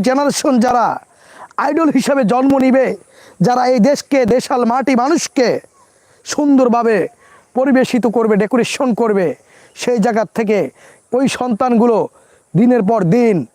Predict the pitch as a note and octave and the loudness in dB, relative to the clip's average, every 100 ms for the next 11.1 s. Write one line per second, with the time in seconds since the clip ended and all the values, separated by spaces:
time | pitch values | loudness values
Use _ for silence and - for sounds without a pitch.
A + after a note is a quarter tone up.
0 | _ _ - F#3+ B3 A3 G#3+ - - A3 | _ _ -2 0 0 0 -2 -6 -4 -2
1 | D#3+ - _ _ _ _ A#5 _ _ _ | -2 -6 _ _ _ _ -20 _ _ _
2 | _ _ - G#3 A#3 F#3+ A#2 - _ _ | _ _ -4 -2 0 0 -4 -10 _ _
3 | _ _ _ _ _ _ - G#3+ C#4 D4 | _ _ _ _ _ _ -6 -2 0 0
4 | C#4+ D4+ C#4+ D4 - D#4 D4 A3 C#3+ - | 2 2 2 -2 -4 -2 0 0 -2 -10
5 | - _ - - - F#3+ G#3 A3+ A3 - | -20 _ -20 -20 -8 -2 2 2 0 -2
6 | A3+ B3 A#3 B3 D4 D4+ D4+ _ - C4 | 0 2 2 2 2 0 -2 _ -4 0
7 | D4 B3 - A3+ A3 C4+ A#3 A#3+ G#3 C#3 | 0 0 -2 -2 0 0 2 2 2 -4
8 | - - - _ E3 G3 A3 A3+ F#3 G#3+ | -8 -20 -20 _ -2 0 0 0 0 0
9 | G3+ G#3+ G3+ C#3+ - _ - _ G#3 A#3+ | -2 -2 -2 -2 -6 _ -20 _ -2 0
10 | G#3 G#3 C#4 C4+ C4+ C4 B3+ G#3+ G#3 A3 | 2 2 0 0 0 0 0 -2 -2 0
11 | A#3+ | 0